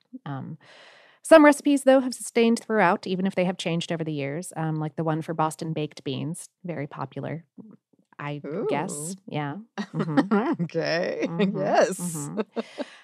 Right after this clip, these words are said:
Speaker 1: Uh, meanwhile, uh,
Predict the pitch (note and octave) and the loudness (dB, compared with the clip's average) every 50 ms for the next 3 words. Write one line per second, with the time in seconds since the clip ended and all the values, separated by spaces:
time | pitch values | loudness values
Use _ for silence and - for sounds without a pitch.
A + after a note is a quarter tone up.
0 | _ _ _ - C4 - - - C#4 B3+ B3+ C4 C#4 C#4+ D4 D#4+ F4 F#4+ G4+ - | _ _ _ -12 -12 -4 4 6 8 10 10 10 10 10 10 10 8 6 4 0
1 | - - F4 - C4+ C#4 C#4+ D4+ D#4+ F4 F#4+ G#4 G4 D#4+ A3 F3 D3+ C#3+ B2+ C3+ | -6 -10 -10 -2 2 2 4 4 4 4 2 4 4 6 6 6 4 4 2 2
2 | F#3 A3+ A#3 - - - C4+ - - A3+ A#3 A#3 A3+ A3+ A3+ A3+ G#3 | 2 2 0 -2 -6 -8 -4 2 4 6 8 8 8 8 8 6 4